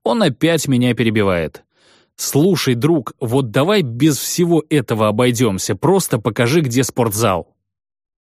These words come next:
Мы спустились на нижний этаж, и я впервые увидел зубы котика. Он расплылся в блаженной улыбке, едва войдя в зал.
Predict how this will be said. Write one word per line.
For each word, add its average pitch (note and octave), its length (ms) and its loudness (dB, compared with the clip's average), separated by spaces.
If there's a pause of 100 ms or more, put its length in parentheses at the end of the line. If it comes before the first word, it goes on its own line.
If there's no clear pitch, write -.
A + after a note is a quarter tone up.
(340)
Мы C#3+ 160 2
спустились E3+ 640 -2
на C#3+ 100 0
нижний A2 380 0
этаж, F#3 360 -2
и B2+ 80 -4
я A#2+ 180 0
впервые A#2+ 680 -2
увидел A2+ 680 -2
зубы G2+ 460 -4
котика. - 680 -10 (580)
Он A2 160 0
расплылся A2 720 -2
в G2+ 120 -6
блаженной G2 760 -2
улыбке, B2 640 -2
едва G#2 480 -2
войдя F#2 360 -2
в E2+ 40 -10
зал. F2 400 -10